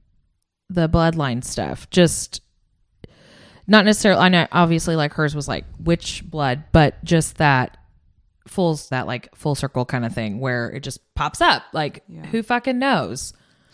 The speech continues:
Speaker 2: Uh, she didn't know much about Micah's history, had never paid attention during history class, too busy drooling over the unfairly perfect face currently before her to listen to her teacher's droning. "Miss Roga is waiting for our call," she managed to say, and tried not to breathe too loudly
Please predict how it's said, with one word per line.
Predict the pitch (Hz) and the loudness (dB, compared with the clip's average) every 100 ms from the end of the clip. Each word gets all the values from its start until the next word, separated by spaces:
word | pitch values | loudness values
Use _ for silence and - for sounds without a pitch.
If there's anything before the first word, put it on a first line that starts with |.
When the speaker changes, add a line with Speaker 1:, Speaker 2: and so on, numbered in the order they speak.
| - - - - _ - | -20 -20 -20 -20 _ -8
Speaker 2:
Uh, | 180 156 | -6 -4
she | 165 208 | -6 -2
didn't | 240 254 | 0 0
know | 202 | 0
much | 175 170 | 0 0
about | 175 160 | -2 -4
Micah's | 147 156 151 | -4 -4 -6
history, | 156 - 156 | -8 -8 -8
had | 151 160 | -6 -4
never | 165 180 | -2 -4
paid | 180 165 | -4 -6
attention | 151 170 160 165 | -4 -4 -2 -4
during | 156 143 | -2 -4
history | 151 214 220 214 | -4 -6 -6 -6
class, | 214 202 202 - | -4 -2 -4 -8
too | 240 | -8
busy | 214 196 190 | -6 -4 -6
drooling | - 147 156 151 | -8 -4 -4 -2
over | 151 | -4
the | 147 - | -6 -2
unfairly | 214 202 170 160 | 0 0 -2 -4
perfect | 151 - 156 156 | -6 -8 -10 -12
face | - 143 139 | -8 -8 -8
currently | - 214 185 | -2 -2 0
before | 190 185 - 151 | -4 -4 -2 -2
her | 139 | -2
to | - | -4
listen | 143 147 170 | -6 -2 -4
to | 156 | -4
her | 151 | -8
teacher's | 147 151 - 143 | -6 -8 -8 -8
droning. | 135 131 - - _ - - - - | -4 -4 -4 -8 _ -20 -20 -10 -4
"Miss | 240 | -2
Roga | 190 175 180 | 0 0 0
is | 165 | -2
waiting | 165 151 151 | -2 -2 -2
for | 139 | -4
our | 135 | -6
call," | - 170 | -2 -2
she | 131 - | -2 -2
managed | 151 139 151 - | -2 -2 -6 -8
to | |
say, | 180 147 135 | -10 -8 -6
and | 151 | -6
tried | 147 151 139 | -6 -6 -4
not | 156 151 | -2 -4
to | 190 | -6
breathe | 160 143 135 | -8 -8 -8
too | - 254 | -4 0
loudly | 180 135 143 139 | 0 -2 -4 -8